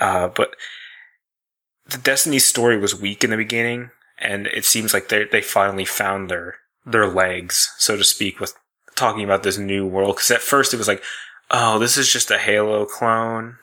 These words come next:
This is gonna be the same thing." But it's really not. It's a completely different world, and it's, uh, it's wonderful.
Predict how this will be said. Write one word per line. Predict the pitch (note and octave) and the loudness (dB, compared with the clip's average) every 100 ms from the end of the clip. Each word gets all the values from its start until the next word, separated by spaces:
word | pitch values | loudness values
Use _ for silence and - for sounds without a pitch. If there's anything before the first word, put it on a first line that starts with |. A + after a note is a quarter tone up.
| - | -2
This | G#2 | 0
is | G#2 - | 2 2
gonna | A2+ | 0
be | G#2+ | -4
the | G2+ | 0
same | - G2+ G2 G2 | 2 2 0 -2
thing." | - G2 F#2+ G2 - _ _ - - - _ _ - | 0 0 0 -4 -14 _ _ -20 -20 -20 _ _ -4
But | G#2+ | 0
it's | G2+ - | 2 2
really | A2+ G2 F2 | 4 2 2
not. | F2+ F2+ F2+ | 0 2 0
It's | G2 - | 0 0
a | G#2 | -2
completely | - G2 G#2 G2 G2 | -4 -6 -4 -4 -2
different | F#2 F#2+ F#2 | -2 -4 -4
world, | F#2 F#2+ F#2+ G2 F2+ | -2 0 -2 -4 -4
and | G2+ G2 | -2 -2
it's, | G2 - | 0 4
uh, | F#2+ F#2 F2+ - _ _ _ _ _ _ _ _ _ - | 4 2 -2 -10 _ _ _ _ _ _ _ _ _ -4
it's | G#2+ - | -2 0
wonderful. | F#2+ F#2+ F#2 - F2+ F2+ | 2 2 2 0 -4 -4